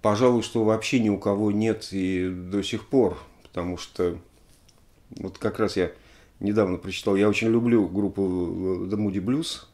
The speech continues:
Я уже об этом говорил. И постоянно записываю ролики про Moody Blues. И, э, записано еще мало, но запишу еще, потому что я про всех хочу альбом поговорить. Я безумно люблю. За исключением только, э, произведения Night in White Satin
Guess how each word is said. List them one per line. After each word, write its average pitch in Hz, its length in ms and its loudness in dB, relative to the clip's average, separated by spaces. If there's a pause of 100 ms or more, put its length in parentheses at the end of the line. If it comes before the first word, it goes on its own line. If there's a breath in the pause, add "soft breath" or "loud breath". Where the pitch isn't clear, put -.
Я 87 140 -6
уже 90 200 -4
об 90 100 -4
этом 90 200 -6
говорил. 90 500 -2
И - 220 -8 (520 soft breath)
постоянно 101 360 0
записываю 92 520 -4
ролики 135 300 0
про 110 220 -4
Moody 107 280 -2
Blues. 98 420 -4
И, 90 400 -4
э, 85 180 -10 (280)
записано 98 400 -6
еще 98 200 -4
мало, 117 300 0
но 90 120 -4
запишу 90 420 -6
еще, 104 300 0
потому 90 200 -6
что 92 120 -6
я - 40 -6
про 101 160 -4
всех - 260 -4
хочу 76 420 -10
альбом 80 300 -10
поговорить. 82 420 -10
Я 85 120 -4
безумно 85 460 -10
люблю. 80 260 -8 (560 loud breath)
За 107 140 0
исключением 117 880 4
только, 113 460 2 (500 loud breath)
э, 123 160 -2 (240)
произведения 110 640 4
Night 107 280 2
in 98 160 -2
White 98 260 0
Satin 92 540 -4